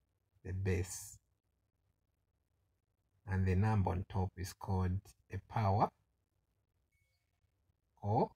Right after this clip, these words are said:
an index or an exponent. Okay,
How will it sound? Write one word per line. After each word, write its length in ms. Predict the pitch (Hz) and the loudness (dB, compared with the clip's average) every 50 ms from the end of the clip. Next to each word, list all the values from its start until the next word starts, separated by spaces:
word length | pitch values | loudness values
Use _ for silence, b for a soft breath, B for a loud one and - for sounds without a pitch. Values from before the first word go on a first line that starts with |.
| _ _ _ _ _ _ _ _ _ _ - - | _ _ _ _ _ _ _ _ _ _ -6 -4
an 140 | 107 104 104 - | -4 -4 -4 -4
index 760 | - 110 107 104 92 92 95 95 - - - - - - - _ _ _ _ _ _ _ _ _ _ _ _ _ _ _ _ _ _ _ _ _ _ _ _ _ _ _ _ _ _ _ _ _ _ _ _ _ _ _ _ _ _ _ _ _ _ _ _ _ _ _ _ _ _ _ _ _ _ _ - | -2 2 2 2 2 2 -2 -6 -8 -8 -8 -8 -8 -10 -14 _ _ _ _ _ _ _ _ _ _ _ _ _ _ _ _ _ _ _ _ _ _ _ _ _ _ _ _ _ _ _ _ _ _ _ _ _ _ _ _ _ _ _ _ _ _ _ _ _ _ _ _ _ _ _ _ _ _ _ -6
or 500 | - 107 98 95 95 95 110 156 208 - - _ _ _ - - | -2 0 0 2 2 2 2 2 0 -2 -6 _ _ _ -8 -4
an 140 | 98 98 101 - - | -4 -4 -4 -4 -6
exponent. 800 | 107 101 - - - - - 95 95 92 95 95 92 92 90 - - - - - - - _ _ _ _ _ _ _ _ _ _ _ _ _ _ _ _ _ _ _ _ _ _ _ _ _ _ _ _ _ _ _ _ _ _ _ _ _ - _ _ _ _ _ _ _ _ _ _ _ _ _ _ - - - _ _ - _ _ - _ _ _ _ _ _ _ _ _ _ _ _ _ _ _ _ _ _ _ _ _ _ _ _ _ - - | -6 -4 -4 -6 -8 -6 -8 -6 -4 -4 -4 -2 -4 -4 -4 -6 -10 -20 -20 -20 -20 -20 _ _ _ _ _ _ _ _ _ _ _ _ _ _ _ _ _ _ _ _ _ _ _ _ _ _ _ _ _ _ _ _ _ _ _ _ _ -20 _ _ _ _ _ _ _ _ _ _ _ _ _ _ -20 -20 -20 _ _ -20 _ _ -20 _ _ _ _ _ _ _ _ _ _ _ _ _ _ _ _ _ _ _ _ _ _ _ _ _ -20 -14
Okay, 360 | - - 117 131 160 180 180 | -6 -4 -2 -2 -2 -4 -6